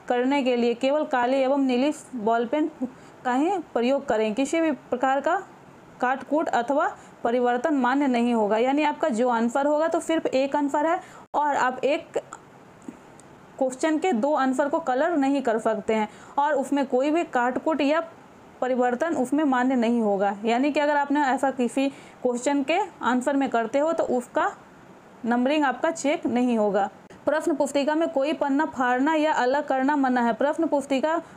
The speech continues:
और उत्तर पत्रक को परीक्षा अवधि में परीक्षा भवन से बाहर कदापि न ले जाएं।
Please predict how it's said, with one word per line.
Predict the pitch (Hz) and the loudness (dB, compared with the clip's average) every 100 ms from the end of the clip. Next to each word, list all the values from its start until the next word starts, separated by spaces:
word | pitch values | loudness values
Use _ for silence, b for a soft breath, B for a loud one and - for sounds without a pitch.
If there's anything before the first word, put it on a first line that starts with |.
| - | -4
और | 269 | 0
उत्तर | 277 269 - 339 349 254 | 0 0 0 -2 -2 -2
पत्रक | 269 254 294 302 | -4 -2 -2 0
को | 254 | -2
परीक्षा | 247 254 254 339 | 0 -2 -2 0
अवधि | 285 254 262 320 330 - - 254 | 0 0 0 0 -2 -8 -6 -2
में | 262 | 0
परीक्षा | 254 254 262 302 | 0 -2 0 0
भवन | 277 277 | 2 2
से | 277 | 0
बाहर | 277 247 262 285 | 0 0 0 0
कदापि | 254 247 240 311 | 2 2 0 0
न | 269 | 2
ले | 240 220 | 2 2
जाएं। | 208 | 0